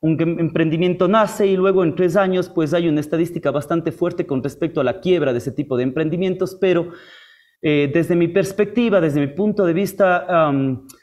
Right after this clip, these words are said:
hace falta mucha estructura, mucho control, mucho manejo, mucha toma de decisiones de una manera técnica y profesional que permita incrementar la probabilidad de una empresa para que pueda considerar mejores características.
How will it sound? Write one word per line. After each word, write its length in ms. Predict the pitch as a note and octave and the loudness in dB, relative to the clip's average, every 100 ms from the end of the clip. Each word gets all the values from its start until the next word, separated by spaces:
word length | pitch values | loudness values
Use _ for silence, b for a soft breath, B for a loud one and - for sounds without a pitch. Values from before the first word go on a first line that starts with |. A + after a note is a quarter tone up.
| B - | B -4
hace 220 | G3 F#3+ | -2 0
falta 500 | G3+ G3 G3 F3 D#3 C3 | 2 2 2 2 2 0
mucha 540 | E3 E3+ F#3+ G3 F#3 | -2 2 0 2 -2
estructura, 600 | - F#3 E3+ G#3+ G3 D#3 | -2 -6 -4 0 2 4
mucho 460 | D3+ E3+ E3+ D#3+ - | 2 0 0 -2 0
control, 560 | D#3 D#3 D#3 G3+ F3+ | 0 0 2 4 4
mucho 340 | D3 E3 E3+ C#3+ | 2 0 0 0
manejo, 480 | C#3+ F3 F#3+ - | 0 0 0 0
mucha 320 | C#3+ D#3+ E3 E3 | 0 0 -2 -2
toma 220 | E3+ D#3 | 0 0
de 140 | B2 | 0
decisiones 580 | C#3 C#3 D3 F#3+ F3+ D3 | -2 -4 -2 0 0 0
de 80 | C#3 | 0
una 100 | B2 | 0
manera 460 | C3+ D#3+ E3 D3+ B B B _ | 0 2 2 2 B B B _
técnica 440 | G3+ F#3 F#3+ F#3 C#3+ | 2 4 2 0 -2
y 80 | |
profesional 640 | B2+ F3+ F3 G3+ A3+ A#3 A3+ | 0 -2 0 0 2 2 0
que 100 | F3+ | 0
permita 440 | F3+ F3+ G3 F#3 | 0 0 0 0
incrementar 680 | D#3+ E3 D#3 E3 E3+ F#3+ E3+ | 0 0 0 0 0 0 0
la 140 | D3 | -2
probabilidad 680 | D3 C#3+ D3+ D#3+ E3 E3+ D3+ | 0 2 2 0 2 2 2
de 80 | |
una 180 | D3+ E3 | 0 0
empresa 520 | F3+ F#3+ F#3+ - - B B _ | 0 0 -2 -2 -6 B B _
para 200 | - F3 | -4 -2
que 120 | F#3+ | -2
pueda 340 | F#3+ G3 F3+ E3+ | 0 2 2 0
considerar 460 | D3 D3 E3 D3+ | -2 0 2 2
mejores 580 | D3 C#3 D#3+ D3 - b b _ | 0 2 2 0 -2 b b _
características. 840 | F3+ F#3 G#3+ G#3 - - - - | -2 0 2 0 -2 -8 -12 -14